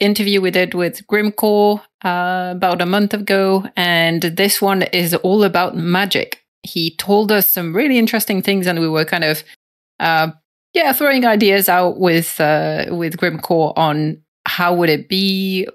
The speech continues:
with magic, if magic would be more prevalent in the game in the future, if there's any specific law a-, around the shamans. And,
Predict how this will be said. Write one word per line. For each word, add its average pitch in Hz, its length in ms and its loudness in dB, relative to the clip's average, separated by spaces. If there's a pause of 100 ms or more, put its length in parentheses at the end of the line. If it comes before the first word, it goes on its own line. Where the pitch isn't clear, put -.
with 156 280 -2
magic, 180 520 -2
if 160 300 -2
magic 156 400 -4
would 147 160 -6
be 147 400 -2 (320)
more 156 360 0
prevalent 180 640 0
in 165 160 -2
the 165 80 0
game 170 260 -2
in 156 100 -4
the - 80 -6
future, 190 680 0
if 160 120 -4
there's 156 180 0
any 156 340 -2
specific - 520 -4
law 180 640 2
a-, 180 160 -2 (100)
around 165 340 0
the 180 80 -2
shamans. 175 880 -2
And, 143 300 -2